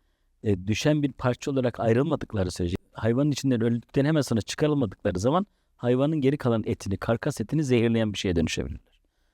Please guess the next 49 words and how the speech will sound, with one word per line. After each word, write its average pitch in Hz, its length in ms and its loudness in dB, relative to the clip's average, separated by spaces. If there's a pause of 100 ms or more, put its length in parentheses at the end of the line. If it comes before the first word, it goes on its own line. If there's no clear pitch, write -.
Hemen 131 280 2
çürürler, 95 440 0
çok 135 260 -2
bozulurlar 92 540 0 (300)
ve 156 100 0
eti 151 200 0
mumdar 143 340 4
ederler 87 320 0
tabiri - 380 -6
caizse. - 400 -6 (460)
Dolayısıyla 139 340 2
siz 175 240 -6
bir 175 60 0
yandan 147 280 4
da 123 80 0
toplum 143 280 -2
olarak 147 260 0
diyorsunuz 185 320 -2
ki, 131 140 -2
"Ben 151 120 4
zaten 151 300 2
o 156 180 0 (260)
sakatlıkları 156 640 0
bir 160 80 0
an 151 120 4
önce 139 140 2
hayvanın 135 300 2
içinden 143 280 -4
çıkarmak 135 480 2
zorundayım." 85 460 -6 (380)
Nerede 165 260 4
çıkarmak 101 440 -2
zorundayım? 151 280 -4
Mümkünse 156 380 0
av 160 140 6
sahasında 104 380 0
çıkarmak 87 440 0
zorundayım. 78 380 -4 (400)
Bu 139 100 0
aynı 165 180 2
zamanda 151 320 2
taşıma 165 340 -2
maliyetini 151 420 2
de 113 120 2
düşüren 90 300 -2
bir - 40 -4
şeydir, 110 280 0
değil 208 120 0
mi? 107 80 -2